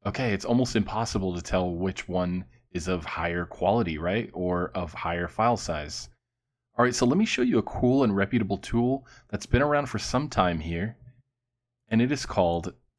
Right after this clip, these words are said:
Tiny P N G. Now, I've used this quite a few times on many of my images, and it can compress your images without a loss of quality visually. So if you save, like, a Photoshop file, you can run the image through this tool,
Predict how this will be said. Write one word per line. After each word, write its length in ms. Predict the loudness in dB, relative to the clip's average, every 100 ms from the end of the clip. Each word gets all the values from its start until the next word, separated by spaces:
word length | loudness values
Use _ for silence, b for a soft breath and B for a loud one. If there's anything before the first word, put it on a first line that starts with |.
| -4
Tiny 380 | -2 0 0
P 300 | -2 -2 0
N 160 | 2 0
G. 480 | -2 -4 -4 -6 -12 _ _ _ _ _ _ 0
Now, 140 | 2
I've 160 | 4 4
used 300 | 4 4 2
this 200 | 0 -2
quite 280 | 0 2
a 40 | 2
few 200 | 0 0
times 480 | 2 2 4 2 2
on 340 | 0 0 0
many 360 | 2 4 6 4
of 120 | 2
my 180 | -2 -4
images, 680 | -4 -4 -4 -6 -6 -8 -10 b b b _ _
and 240 | 0 2 2
it 180 | -2 -4
can 160 | -2 -2
compress 540 | -2 -2 0 0 -2
your 100 | -2
images 420 | 2 2 2 -2
without 460 | -2 0 2 2 0
a 60 | -4
loss 400 | -2 -2 -2 -6
of 100 | -12
quality 480 | -10 -2 -2 -2 -6
visually. 640 | -6 -4 -2 -4 -6 -12 _ _ _ _ _
So 40 | -2
if 100 | 4
you 80 | 4
save, 460 | 4 4 4 4
like, 180 | 2 2
a 40 |
Photoshop 540 | 0 2 2 4 2 -2
file, 400 | 2 4 6 4
you 120 | 2
can 120 | 0
run 200 | 2 2
the 100 | 2
image 320 | 2 0 0
through 140 | -4 -4
this 160 | -4
tool, 420 | -2 -2 0 -2